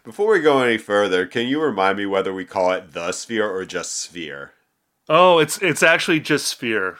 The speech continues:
Speaker 1: Okay.
Speaker 2: Uh, but in my column, I called it The Sphere, uh,
Speaker 1: <laughs>
Speaker 2: because I'm like,
Speaker 1: Lowercase
Speaker 2: I'm,
Speaker 1: T, yeah.
Speaker 2: it's like, "I'm sorry, John Dolan.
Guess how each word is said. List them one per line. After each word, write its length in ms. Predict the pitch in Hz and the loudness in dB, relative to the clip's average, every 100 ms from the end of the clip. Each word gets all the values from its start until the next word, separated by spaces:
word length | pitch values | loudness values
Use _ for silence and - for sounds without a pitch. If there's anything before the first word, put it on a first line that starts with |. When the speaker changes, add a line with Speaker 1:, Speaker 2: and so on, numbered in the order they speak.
| _ | _
Speaker 1:
Okay. 360 | 92 90 80 69 | -10 -8 -10 -4
Speaker 2:
Uh, 380 | 71 120 117 117 - - - - | 2 4 4 2 -4 -18 -16 0
but 160 | 147 | 2
in 100 | 160 | 2
my 440 | 170 160 151 135 123 | 4 4 4 2 -2
column, 400 | - 156 156 131 | 0 2 4 2
I 80 | 127 | 2
called 280 | - 143 123 | 2 0 0
it 120 | 107 | -2
The 140 | 113 101 | -2 -2
Sphere, 520 | - - 90 90 - - - - | -4 -8 -10 -10 -12 -18 -20 -6
uh, 340 | 127 113 110 110 | 2 4 4 2
Speaker 1:
<laughs> 80 | - | -4
Speaker 2:
because 540 | 131 120 143 131 123 107 | -8 0 4 4 4 2
I'm 260 | 98 131 | 4 4
like, 180 | 139 - | 4 4
Speaker 1:
Lowercase 40 | |
Speaker 2:
I'm, 400 | 143 147 82 80 80 | 2 0 -4 -8 -8
Speaker 1:
T, 60 | 113 | -4
yeah. 180 | 87 80 123 | -4 -4 -6
Speaker 2:
it's 220 | 98 - | -6 -2
like, 100 | 160 | 0
"I'm 80 | 156 | 0
sorry, 340 | - 175 175 | 2 4 4
John 340 | 156 156 151 139 | 4 2 2 2
Dolan. 520 | 139 139 139 135 | 2 4 2 -2